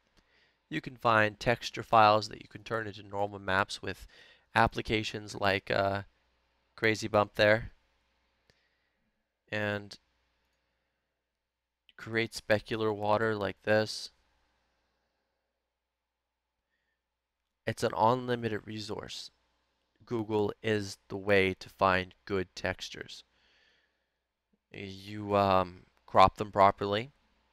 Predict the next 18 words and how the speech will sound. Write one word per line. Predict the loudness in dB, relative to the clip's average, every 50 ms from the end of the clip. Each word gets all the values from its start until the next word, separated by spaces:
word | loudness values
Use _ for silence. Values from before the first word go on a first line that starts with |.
| _ _ _ _ _ _ _ _ -20 -20 -20 _ _ _ _
You | -12 -6
make | -2 0 0 0 -2
'em | -6 -8 -8
seamless. | -8 -6 -6 -6 -6 -6 -6 -6 -6 -8 -10 -14 -14 -16 _ _ _ _ _ _ _ _ _ _ _ _ _ _ _ -16
You | -10 -10 -8 -8
save | -6 -4 0 2 2 0 0
them | -2 -6 -4
as | -6 -6 -6
a | -8
P | -12 -10 -8 -6
N | -6 -8 -8 -10
G | -12 -12 -12 -10
so | -12 -12 -12 -12
you | -10
don't | -10 -10 -10 -10
lose | -12 -10 -10 -12 -14
any | -16 -16
quality. | _ -2 2 2 2 2 0 -4 -8 -12 -14